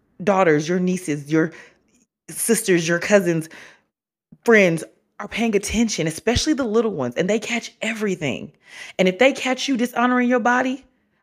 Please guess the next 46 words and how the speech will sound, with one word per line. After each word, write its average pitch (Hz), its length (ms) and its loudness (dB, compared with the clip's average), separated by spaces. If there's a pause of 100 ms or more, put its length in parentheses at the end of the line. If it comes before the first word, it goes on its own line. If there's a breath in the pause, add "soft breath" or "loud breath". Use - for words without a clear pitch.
I 233 100 2
know 262 180 2
for 240 120 -2
myself, 208 400 2
I 185 140 2
was 190 180 -4
like, 170 220 -6
when 170 140 -4
I 185 100 0
was 190 160 0
a 165 40 -4
kid 165 260 -2
and 151 100 -2
I 151 80 -4
would 151 100 -4
hear 175 180 -2
older 165 220 -2
women 156 220 -4
talking 160 300 -6
about 147 200 0
their 135 120 0
bodies, 156 300 0
I'm 156 140 -2
like, 127 180 -4
"Well, 131 120 -8
dang, 156 400 -4 (320 loud breath)
they're 262 160 2
the 262 60 4
most 185 220 2
beautiful 208 280 -2
women 214 280 2
I 220 200 -2
know. 208 440 -2 (260 soft breath)
So - 100 0
if 160 100 0
they 214 140 4
think 233 220 -4
that 190 140 0
about 170 240 -2
themselves, 208 440 -4
then 165 100 -4
what 202 140 -2
about 190 260 -2
me? 262 160 0
And 190 100 0
I'm, 269 220 0